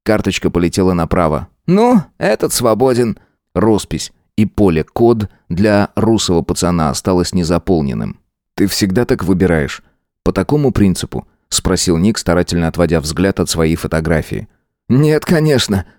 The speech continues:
удивился Демин. «Это просто один из факторов». Две карточки лежали по одну сторону,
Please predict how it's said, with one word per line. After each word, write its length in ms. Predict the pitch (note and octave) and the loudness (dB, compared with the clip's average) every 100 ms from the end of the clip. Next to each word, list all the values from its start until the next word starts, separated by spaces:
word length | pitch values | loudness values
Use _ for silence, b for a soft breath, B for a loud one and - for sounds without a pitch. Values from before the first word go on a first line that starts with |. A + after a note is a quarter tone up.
| b | b
удивился 520 | F#2+ F2+ F#2 F2 - | -2 2 2 0 0
Демин. 420 | E2 F2 C#2+ A1 - b - | 2 0 0 -4 -12 b -4
«Это 240 | D3+ - | -2 -2
просто 380 | - F3+ E3+ F3 | 0 0 0 0
один 260 | F3 F#3+ F3+ | 2 2 2
из 100 | - | 0
факторов». 580 | F#3 E3+ - E2+ - - _ _ _ _ - | -2 -2 -2 -2 -4 -14 _ _ _ _ -10
Две 280 | C#2+ F#2+ | -2 -2
карточки 500 | - A2+ A2+ F2+ - | 0 -2 -2 -4 -2
лежали 400 | D#2+ E2 F2 G#2+ | -2 0 0 0
по 220 | G2 F2 D#2+ | 0 0 0
одну 220 | D#2 F#2+ | 0 -2
сторону, 580 | - - D#2 B1+ G1+ | -2 -4 -2 -4 -10